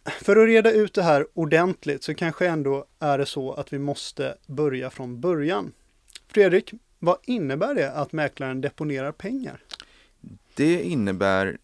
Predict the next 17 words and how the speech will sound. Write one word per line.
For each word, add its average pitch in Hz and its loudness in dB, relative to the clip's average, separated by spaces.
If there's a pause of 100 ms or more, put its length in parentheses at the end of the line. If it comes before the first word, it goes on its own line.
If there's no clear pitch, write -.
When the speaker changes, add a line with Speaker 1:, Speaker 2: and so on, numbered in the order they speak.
(140)
Speaker 2:
väldigt 104 -4
enkelt 85 -8
att - -8 (400)
fastighetsmäklaren 92 -8 (240)
tar - -8
hand - -8 (240)
om 87 -8 (300)
pengar 127 -6 (540)
för 85 -2 (760)
parternas - -8 (360)
räkning. - -6 (520)
Det - -12
vill 123 -4
säga 113 4
normalt 107 -4
sett - -8 (640)
handpenningen. 107 -10